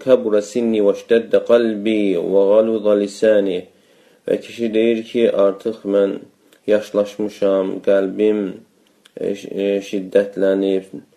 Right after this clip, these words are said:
e, və dilim, e, sərtləşib. E, qalə fəqra min dəvati Hamim. E, və onda Peyğəmbər sallallahu əleyhi və səlləm deyir ki,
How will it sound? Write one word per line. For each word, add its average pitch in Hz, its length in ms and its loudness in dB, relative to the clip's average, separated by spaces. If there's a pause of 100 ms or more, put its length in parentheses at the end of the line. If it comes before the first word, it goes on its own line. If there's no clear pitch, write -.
(380)
e, 95 180 0 (140)
və 101 100 6 (140)
dilim, 104 420 0 (720)
e, - 160 -12
sərtləşib. 98 1040 -2 (720)
E, 101 160 -6 (800)
qalə 117 320 4
fəqra 123 400 0
min 104 160 0
dəvati 107 460 2 (100)
Hamim. 104 540 2 (1700)
E, - 160 -2
və 98 240 4
onda 107 240 2
Peyğəmbər 98 320 0
sallallahu 104 60 -14
əleyhi 107 80 -2
və 95 80 -6
səlləm 98 180 0
deyir 104 160 -2
ki, - 80 -20